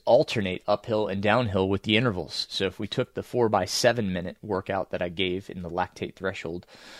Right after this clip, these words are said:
uh, example, then, um, excuse me,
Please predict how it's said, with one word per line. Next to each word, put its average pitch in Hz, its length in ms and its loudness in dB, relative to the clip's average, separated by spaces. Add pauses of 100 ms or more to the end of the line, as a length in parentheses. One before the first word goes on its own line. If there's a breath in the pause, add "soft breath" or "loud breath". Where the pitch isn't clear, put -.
(240 loud breath)
uh, 90 220 -10
example, 101 500 -2 (540 loud breath)
then, 98 360 -4 (200)
um, 92 380 -8 (1200)
excuse 110 280 -8
me, 101 140 -14